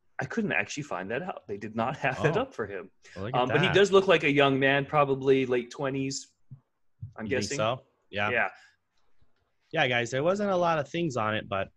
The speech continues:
Speaker 2: my God, when you
Speaker 1: But
Speaker 2: see
Speaker 1: yeah.
Speaker 2: that, I gotta go
Speaker 1: Well,
Speaker 2: with it.
Speaker 1: yeah,
Speaker 2: I
Speaker 1: and,
Speaker 2: gotta
Speaker 1: like,
Speaker 2: go
Speaker 1: you
Speaker 2: with
Speaker 1: should
Speaker 2: it.
Speaker 1: feel good, actually, about Lazzaz because he does fight out of Team Nogueira,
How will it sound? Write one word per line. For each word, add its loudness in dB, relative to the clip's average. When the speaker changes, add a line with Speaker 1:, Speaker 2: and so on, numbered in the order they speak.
Speaker 2:
my -6
God, 0
when -6
you -2
Speaker 1:
But 2
Speaker 2:
see 4
Speaker 1:
yeah. 8
Speaker 2:
that, 4
I 0
gotta 2
go 6
Speaker 1:
Well, 4
Speaker 2:
with 0
it. -10
Speaker 1:
yeah, 4
Speaker 2:
I 4
Speaker 1:
and, 4
Speaker 2:
gotta 4
Speaker 1:
like, 0
Speaker 2:
go 0
Speaker 1:
you 2
Speaker 2:
with 2
Speaker 1:
should 2
Speaker 2:
it. -12
Speaker 1:
feel 6
good, 6
actually, 2
about 0
Lazzaz -2
because -8
he -8
does 2
fight -2
out 0
of -8
Team -6
Nogueira, -2